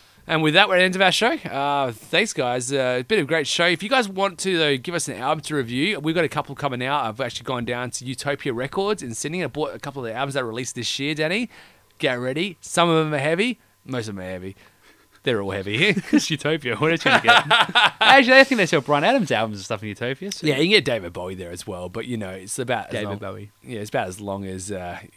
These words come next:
Speaker 1: my penis, let's be honest. So it's not very long.
Speaker 2: It's a weird
Speaker 1: Uh,
Speaker 2: shape.
Speaker 1: and it's very cold in here in Adelaide as well, <laughs> so it's not doing me any favours. Um, but yeah, so we, we're gonna review some. But if you want us to review an album that you want to review, whether it be new or old,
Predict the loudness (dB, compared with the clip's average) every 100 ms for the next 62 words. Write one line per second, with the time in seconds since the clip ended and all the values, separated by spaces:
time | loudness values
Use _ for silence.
0 | _ -14 -14 -14 -18 -14 -12 -12 -14 -18
1 | -14 -12 -12 -14 -20 -20 _ -18 -14 -12
2 | -14 -16 -18 -20 -20 -20 -8 2 6 6
3 | 6 2 -2 6 8 8 6 6 6 4
4 | 4 0 -2 0 0 -2 0 2 2 4
5 | 6 6 8 8 6 6 4 4 2 2
6 | 0 0 0 2 0 -2 -8 -18 -20 -18
7 | -6 -2 0 -2 -2 2 6 6 4 2
8 | 0 2 4 4 4 2 2 2 0 -2
9 | 2 4 4 4 2 2 0 0 0 0
10 | 0 -2 -4 -4 -2 0 -2 -2 -2 -2
11 | 0 -2 0 -4 -4 -8 -8 -10 -10 -8
12 | -6 -4 -2 0 0